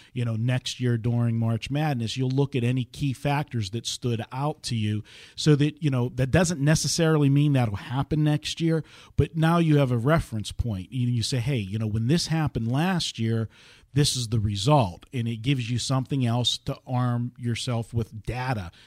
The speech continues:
and it's all about data and how you perceive stats. And it,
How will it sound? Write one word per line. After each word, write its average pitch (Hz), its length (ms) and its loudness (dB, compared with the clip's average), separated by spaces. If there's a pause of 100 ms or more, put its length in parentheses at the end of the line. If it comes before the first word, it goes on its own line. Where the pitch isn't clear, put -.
and 113 100 -4
it's 113 140 -2
all 131 180 2
about 123 320 0
data 120 400 -4 (540)
and 110 200 0
how 123 220 4
you 123 320 6
perceive 123 560 0
stats. - 640 -4
And 120 300 0
it, 131 260 -4